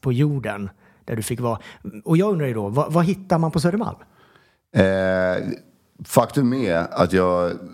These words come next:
Speaker 2: jag gjorde ju en bok för ett år sedan, eller ja, egentligen inte ett år sedan, jag tror att den kom i våras, men tiden går ju så jäkla fort nu för tiden, så det känns som att när man släpper någonting så känns det som att det var hundra år sedan. Men jag gjorde en bok som heter Min plats på jorden, och den handlar faktiskt om Koster och västkusten,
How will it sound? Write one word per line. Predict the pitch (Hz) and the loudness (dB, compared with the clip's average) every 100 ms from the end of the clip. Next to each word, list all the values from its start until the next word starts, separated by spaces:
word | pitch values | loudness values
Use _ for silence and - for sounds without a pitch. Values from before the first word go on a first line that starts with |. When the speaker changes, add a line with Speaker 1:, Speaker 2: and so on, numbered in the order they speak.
| 151 170 - | -20 -20 -10
Speaker 2:
jag | 175 113 | 2 2
gjorde | 113 113 92 | 2 -2 0
ju | 92 | 2
en | 90 90 | 2 2
bok | 117 113 - | 0 -2 -2
för | 90 80 | 0 0
ett | - | 0
år | 76 | -2
sedan, | 73 - 73 71 - 82 | 0 0 0 0 -2 0
eller | 92 85 | 2 2
ja, | 87 | 0
egentligen | 87 101 110 110 | 0 0 0 -2
inte | 107 - | -4 -4
ett | - | -2
år | 113 107 | -2 0
sedan, | - | -2
jag | 69 | -2
tror | 90 | -2
att | 85 | -2
den | 78 | 0
kom | 80 76 | 0 0
i | 73 73 | 0 -2
våras, | 67 90 92 98 - | -4 -2 0 0 -2
men | 87 | -2
tiden | - 98 92 | 2 2 2
går | 87 | 0
ju | |
så | 78 | 0
jäkla | 78 73 76 | -2 0 -2
fort | 113 104 | -2 -2
nu | 78 | -4
för | 69 | -2
tiden, | 78 69 | -4 -4
så | 71 | -4
det | 80 | -2
känns | 92 85 | 0 0
som | - | -2
att | 80 | -2
när | 76 | 0
man | 78 - | 0 2
släpper | - 113 - | 0 0 0
någonting | 71 67 73 | -2 0 -4
så | 65 | -2
känns | - 67 | -4 -6
det | - | -4
som | - | -4
att | 67 | -2
det | 64 | -2
var | 67 | 0
hundra | 78 82 | 0 0
år | 85 | 0
sedan. | - - - - - - - - - | -2 -10 -14 -20 -18 -18 -18 -20 -10
Men | - 92 | 2 4
jag | 117 | 4
gjorde | 123 | 0
en | 131 | 0
bok | 95 80 | 0 -2
som | - 80 | 0 0
heter | - | 2
Min | 80 78 | 0 0
plats | 76 76 - | 2 0 2
på | 90 | 0
jorden, | 90 92 78 65 | 2 2 -2 -2
och | 78 | 2
den | 101 104 | 2 2
handlar | 113 104 80 | 0 0 0
faktiskt | 73 - 73 | -2 -2 -2
om | 76 | -2
Koster | - 107 - - 67 | 0 -2 0 -2 0
och | 71 | 0
västkusten, | 73 - 101 - 65 | -2 0 0 0 -2